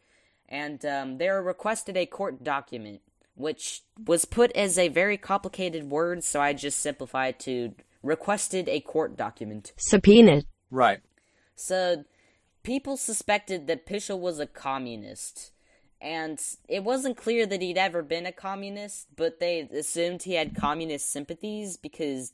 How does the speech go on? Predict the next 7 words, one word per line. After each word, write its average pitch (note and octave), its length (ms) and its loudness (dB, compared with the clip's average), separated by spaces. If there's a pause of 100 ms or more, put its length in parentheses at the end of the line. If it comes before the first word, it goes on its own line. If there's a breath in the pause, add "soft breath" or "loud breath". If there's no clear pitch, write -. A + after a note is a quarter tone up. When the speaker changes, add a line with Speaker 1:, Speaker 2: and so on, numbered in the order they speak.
Speaker 1:
he E3 140 -4
had D3 100 -4
directed C#3+ 560 -4 (160)
anti-Nazi C#3+ 720 -6
films C#3+ 380 -8
such - 260 -16
as A#2+ 400 -10